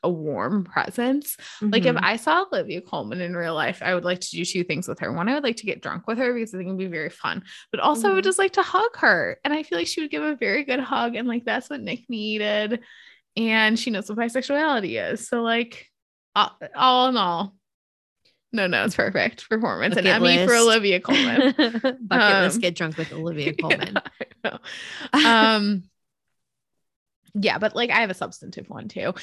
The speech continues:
Speaker 1: And I think for me, it was, like, the expansion, particularly of, like, Nick and his friend group and, like, why that was hard to break from,
Speaker 2: Yeah.
Speaker 1: which I talked about.
Speaker 2: Mine is the expansion of, uh,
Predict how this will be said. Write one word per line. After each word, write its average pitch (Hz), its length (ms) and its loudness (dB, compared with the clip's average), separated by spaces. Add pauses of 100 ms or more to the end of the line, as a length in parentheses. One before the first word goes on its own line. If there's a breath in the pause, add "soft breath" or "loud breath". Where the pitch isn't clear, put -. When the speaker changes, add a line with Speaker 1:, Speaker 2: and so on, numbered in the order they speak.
(180 loud breath)
Speaker 1:
And 220 120 2
I 214 80 4
think 208 180 -2
for 202 160 -2
me, 185 240 2
it - 80 -2
was, 175 220 -2
like, 165 280 -2 (220)
the 170 320 -2
expansion, 160 920 -2
particularly 151 840 -4
of, 160 200 -2
like, - 400 -2 (580 soft breath)
Nick 185 420 4
and 165 120 -2
his 165 200 -2
friend 160 400 0
group 156 320 -4
and, 160 120 -4
like, 143 220 -8
why 151 440 0
that 98 180 2
was - 100 -4
hard - 200 -4
to 233 80 -8
break - 360 -8 (420)
from, - 320 -6 (720)
Speaker 2:
Yeah. 160 120 -4
Speaker 1:
which - 120 -4
I - 100 0
talked - 220 -4
about. - 180 -4 (840)
Speaker 2:
Mine 190 460 2
is 156 300 -2
the 151 240 -2
expansion 147 680 -8
of, 147 380 -8
uh, 156 440 -6